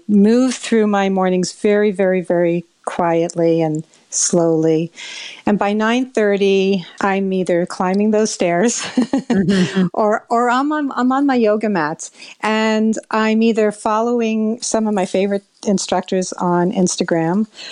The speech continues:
Speaker 1: or I'm doing my own practice with my favorite music. So for me, my favorite meditation is to be able to do, um, a yoga flow.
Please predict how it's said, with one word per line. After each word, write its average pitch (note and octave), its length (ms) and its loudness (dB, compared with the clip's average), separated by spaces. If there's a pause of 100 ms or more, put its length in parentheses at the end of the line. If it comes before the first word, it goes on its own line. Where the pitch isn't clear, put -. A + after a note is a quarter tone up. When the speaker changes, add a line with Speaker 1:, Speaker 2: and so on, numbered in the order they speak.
(280)
Speaker 1:
or A#3+ 180 2
I'm B3 140 0
doing A#3 260 0
my G#3+ 160 2
own G#3 180 2
practice F#3 560 -4
with F3 160 -4
my F3 140 0
favorite F3 460 0
music. E3 580 0 (340)
So A#3 320 -2
for - 260 -4
me, C#4 640 2 (100)
my A3 420 4
favorite G#3 760 -2
meditation F3 960 -2 (100)
is F#3 220 2
to G3 100 -2
be F#3 180 2 (120)
able F#3 240 2
to F#3 320 0
do, E3+ 540 2 (120)
um, E3 460 0
a F#3+ 60 2
yoga F3+ 380 2
flow. D#3 600 -2